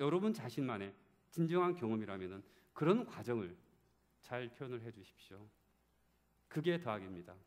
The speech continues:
하지만 면접이라는, 채용이라는 툴상 어쩔 수 없이 시간적인 제약, 공간적인 제약이 있습니다.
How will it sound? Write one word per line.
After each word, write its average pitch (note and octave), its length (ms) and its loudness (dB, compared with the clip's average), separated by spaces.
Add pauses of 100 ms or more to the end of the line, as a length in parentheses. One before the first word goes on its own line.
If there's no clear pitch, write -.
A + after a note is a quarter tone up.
(880)
하지만 B3 540 2 (520)
면접이라는, A3 840 8 (420)
채용이라는 C4+ 640 4
툴상 D3+ 520 -4 (920)
어쩔 C#3 240 4
수 F3 120 2
없이 E3+ 440 0 (400)
시간적인 G#3 640 2
제약, A#2 540 -4
공간적인 D3+ 560 2
제약이 G#2 240 -6
있습니다. F2 440 -14